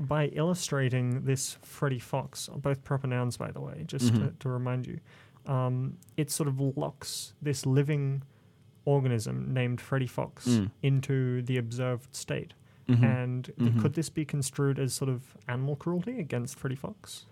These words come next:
Speaker 1: Has this, uh, has this book sort of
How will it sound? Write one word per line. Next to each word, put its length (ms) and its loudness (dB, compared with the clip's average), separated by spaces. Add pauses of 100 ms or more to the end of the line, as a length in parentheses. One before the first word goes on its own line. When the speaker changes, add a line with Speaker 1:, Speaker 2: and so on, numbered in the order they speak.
(100)
Speaker 1:
Has 180 -4
this, 380 -8 (840)
uh, 460 0 (120)
has 140 -6
this 100 -4
book 260 -4
sort 180 -2
of 260 -8